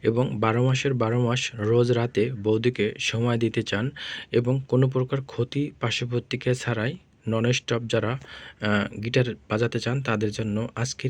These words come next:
এই ভিডিওতে আমি আপনাদের বলার চেষ্টা করব। আপনারা অনেক সময় অনেক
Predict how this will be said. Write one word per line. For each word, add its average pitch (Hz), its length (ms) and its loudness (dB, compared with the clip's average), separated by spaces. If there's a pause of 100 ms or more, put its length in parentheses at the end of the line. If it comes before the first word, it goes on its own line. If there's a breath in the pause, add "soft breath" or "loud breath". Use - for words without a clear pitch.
(120)
এই 127 220 4
ভিডিওতে 120 540 -2
আমি 110 200 -2
আপনাদের 104 360 -4
বলার 107 280 2
চেষ্টা - 360 -4
করব। 98 360 0 (420 loud breath)
আপনারা 135 260 0
অনেক 123 280 2
সময় 123 420 0
অনেক 131 260 0